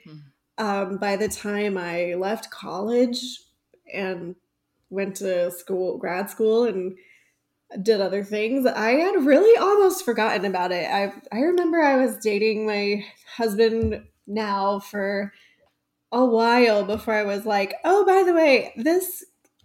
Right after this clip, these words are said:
Speaker 2: really bad thing could happen to me at any time."
Speaker 1: Oh.
Speaker 2: <laughs> Um,
Speaker 1: Surprise.
Speaker 2: <laughs> yeah. Uh, which it did, like, a couple of months after we got married,
Speaker 1: Hmm.
Speaker 2: so that's cool for him. <laughs>
Speaker 1: Oh, I'm
Speaker 2: Um,
Speaker 1: so sorry.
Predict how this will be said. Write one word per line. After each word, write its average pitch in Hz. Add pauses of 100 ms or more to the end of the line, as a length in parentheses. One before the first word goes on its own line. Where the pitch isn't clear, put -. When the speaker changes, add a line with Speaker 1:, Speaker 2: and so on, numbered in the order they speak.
(240)
Speaker 2:
really 269
bad 240
thing 233
could 208
happen 202
to -
me 170
at 165
any 185
time." 240 (600)
Speaker 1:
Oh. 285
Speaker 2:
<laughs> - (400)
Um, 269
Speaker 1:
Surprise. - (220)
Speaker 2:
<laughs> 392
yeah. 208 (520)
Uh, 247
which 302
it 262
did, 370
like, 269
a 254
couple 294
of 262
months 247
after 247
we 247
got 214
married, 214
Speaker 1:
Hmm. 254
Speaker 2:
so 185 (160)
that's 269
cool 262
for 254
him. 220
<laughs> 247 (600)
Speaker 1:
Oh, 240
I'm 254
Speaker 2:
Um, 220
Speaker 1:
so 254
sorry. 160